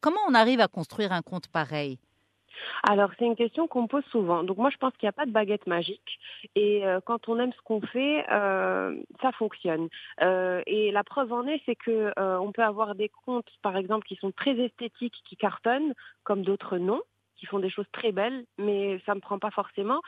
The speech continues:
Speaker 1: Ouais.
Speaker 2: Et on a aussi des gens qui vont faire un contenu ultra spontané, proche des gens, euh, qui sont pas forcément de-, des photos super esthétiques ou travaillées,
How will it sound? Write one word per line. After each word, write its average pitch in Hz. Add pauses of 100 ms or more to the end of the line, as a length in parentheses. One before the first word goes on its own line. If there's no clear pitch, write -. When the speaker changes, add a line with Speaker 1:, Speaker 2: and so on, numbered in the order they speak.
Speaker 1:
Ouais. 151
Speaker 2:
Et 220
on 226
a 247
aussi 247
des 214
gens 240
qui 226
vont 196
faire 202
un 190
contenu 202
ultra 233
spontané, 220
proche 202
des 185
gens, 247 (360)
euh, 202
qui -
sont 233
pas 320
forcément 240
de-, 208
des 208
photos 220
super 208
esthétiques 214
ou 240
travaillées, 202